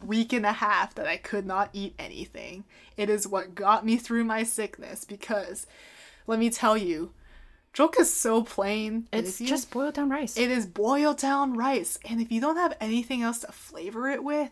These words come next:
Speaker 1: it's just sad. Like, I went through so many different kinds of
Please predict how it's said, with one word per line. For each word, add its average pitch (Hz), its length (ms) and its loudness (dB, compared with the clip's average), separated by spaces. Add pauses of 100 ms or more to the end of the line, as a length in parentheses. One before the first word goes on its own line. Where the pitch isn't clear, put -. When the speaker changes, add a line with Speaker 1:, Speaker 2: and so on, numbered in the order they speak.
Speaker 1:
it's - 240 -12
just - 400 0
sad. - 440 -8 (440)
Like, 214 200 -8
I 233 120 2
went 269 180 -2
through 254 120 -8
so - 180 -4
many 269 400 -4 (300)
different 233 300 -6
kinds 247 260 -6
of 226 120 -6